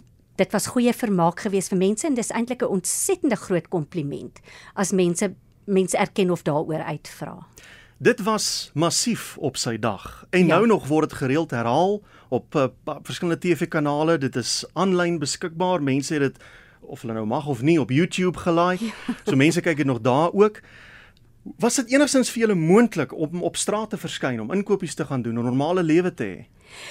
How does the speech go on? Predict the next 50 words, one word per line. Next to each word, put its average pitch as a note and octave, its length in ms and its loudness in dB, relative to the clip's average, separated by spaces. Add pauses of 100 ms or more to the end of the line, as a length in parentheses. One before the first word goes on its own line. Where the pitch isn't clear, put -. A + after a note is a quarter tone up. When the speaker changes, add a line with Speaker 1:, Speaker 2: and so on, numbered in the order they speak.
(280)
Speaker 1:
Weet G4 360 2
jy, B4 160 -18
ja, F#4 220 4
definitief. D#4 640 0
Jy B3+ 140 6
het D#4+ 120 0
'n G#4 120 4
normale A#3 500 6
lewe E3+ 280 0
en A3+ 180 2
wat - 160 -2
ek B3+ 180 -4
net F#4+ 200 0
altyd A3+ 300 -2
sê, - 200 2
as A#3+ 160 0
jy - 100 -20
jouself D4+ 520 0
blootstel F#3 580 2
in F#3 80 2
die F3 100 2
publiek, D3+ 640 -4 (300)
dan G3 200 6
moet B3+ 260 6
jy C4 260 2
altyd B3+ 360 0
beskaafd F3 580 0
bly D#3 300 0
teenoor D#3 460 -2
hulle. D#3 180 -10
Speaker 2:
Hmm. A2+ 180 -8 (280)
Speaker 1:
Want F#3 160 4
hulle F#3+ 220 4
is C#4+ 100 2
die B3+ 120 2
mense F3+ 500 2 (180)
wat G3+ 160 0
jou F#3 140 2
ondersteun A3+ 640 0
en G3+ 120 0
hulle E3+ 180 0
is G#3+ 120 -2
die G3+ 140 -4
mense F#3+ 380 0
wat F#3 200 -4
daar A3+ 320 2
is - 180 -4
om E3 140 -2
vir D#3+ 120 -4
jou A3 240 2